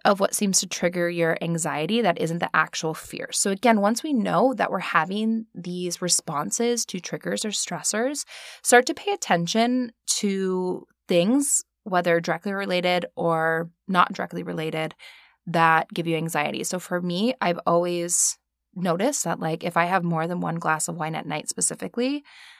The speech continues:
I wake up in the middle of the night and I feel kinda anxious. Always. So I know that about myself, so I don't do it. Also, if there is,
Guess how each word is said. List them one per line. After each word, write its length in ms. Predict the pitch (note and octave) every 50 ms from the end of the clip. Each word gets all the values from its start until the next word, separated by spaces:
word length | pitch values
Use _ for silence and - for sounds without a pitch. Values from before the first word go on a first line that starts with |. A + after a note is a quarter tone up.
| _ - -
I 100 | - F#3+
wake 180 | F#3 F#3 F3 F3
up 120 | F3+ -
in 40 | F#3
the 40 | F3
middle 160 | E3+ E3+ D#3+
of 60 | E3
the 60 | E3 D#3+
night 400 | D#3 D#3 D#3+ F#3 A3 A#3 A#3 - _ -
and 200 | - F3 E3+ E3+
I 60 | E3
feel 160 | D#3+ - D#3+
kinda 220 | E3 - E3+ - -
anxious. 500 | D3 D3+ - - - - - - - - _ _ _ _ - _ _ _ _ -
Always. 340 | - D#3 - - - - -
So 520 | - - F3 E3 E3 E3 E3 E3 E3+ - -
I 320 | - F3+ E3+ E3+ E3+ E3
know 120 | E3+ E3 E3
that 120 | E3 E3
about 140 | E3+ - -
myself, 380 | F3 E3+ - D#4+ F#4+ F#4 -
so 200 | - - - F#3+
I 360 | E3+ D#3+ D#3 D#3 D#3 D#3 D#3+ E3+
don't 180 | E3+ G3+ C4 C4+
do 80 | E4+
it. 120 | - - - _ _ _ _ _ _ _ _ _ _ _ _ _ _ _ _ _ _ _ - - - - - - - - - - _ -
Also, 560 | - A3+ A3 - - G#3+ G3+ G3 G3 F#3+ F#3 F#3+ -
if 160 | G3 F#3 -
there 340 | F#3+ F#3 F3+ F3+ F3+ - -
is, 600 | F3 F3 F3 F3 F3 E3+ E3+ E3+ E3 E3+ - -